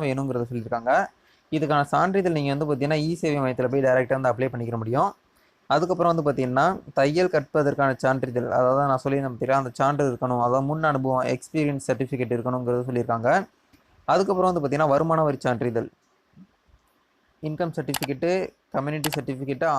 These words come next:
ஆதார் கார்டு, ஒரு ஃபோட்டோ, இது எல்லாமே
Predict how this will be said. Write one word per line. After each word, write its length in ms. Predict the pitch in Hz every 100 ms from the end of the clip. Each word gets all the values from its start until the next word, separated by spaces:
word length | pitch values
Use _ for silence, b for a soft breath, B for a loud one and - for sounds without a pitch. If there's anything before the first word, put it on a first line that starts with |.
| 135
ஆதார் 280 | 143 139 131
கார்டு, 280 | 127 139 180 - - 135
ஒரு 120 | 131 -
ஃபோட்டோ, 280 | 135 131 123 _ b b b b - - -
இது 100 | 156 156
எல்லாமே 280 | 160 170